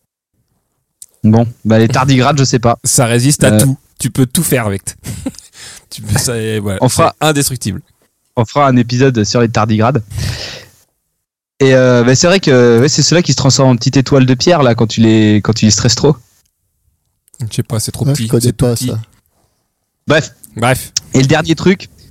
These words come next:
Speaker 1: c'est la métamorphose. En fait, la
Speaker 3: Ah,
Speaker 1: métamorphose, ça sert à maximiser la disponibilité des ressources dans l'écosystème. C'est-à-dire que, imaginez, la chenille, crp, crp, crp, elle mange des feuilles, ok ?
Speaker 3: Ouais.
Speaker 1: Et elle va se transformer complètement en papillon qui, lui, va manger des fleurs. Ça veut dire qu'en gros,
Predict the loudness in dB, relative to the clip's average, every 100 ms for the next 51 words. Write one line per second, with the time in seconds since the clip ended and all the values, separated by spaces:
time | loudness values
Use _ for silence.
0 | -6 -2 0 0 0 0 0 -2 -2 _
1 | _ _ _ _ _ -4 0 0 2 0
2 | 2 2 0 0 0 0 -8 _ _ -4
3 | -2 0 2 2 2 -2 2 2 4 2
4 | 2 2 0 0 0 0 0 0 0 0
5 | 0 0 2 2 0 0 0 0 2 2
6 | 2 2 2 4 4 4 0 0 -10 -16
7 | -4 0 2 4 4 2 0 -4 -4 -2
8 | -4 -2 -4 -4 _ 2 4 4 2 0
9 | 0 -2 -6 _ _ -4 0 0 0 -4
10 | -2 -2 -2 0 2 2 0 -4 -2 -2
11 | 0 2 2 2 -2 0 0 0 2 2
12 | 0 -2 -2 0 2 2 2 2 2 4
13 | 4 2 0 0 0 0 -4 _ -20 _
14 | -6 0 2 2 2 2 2 4 2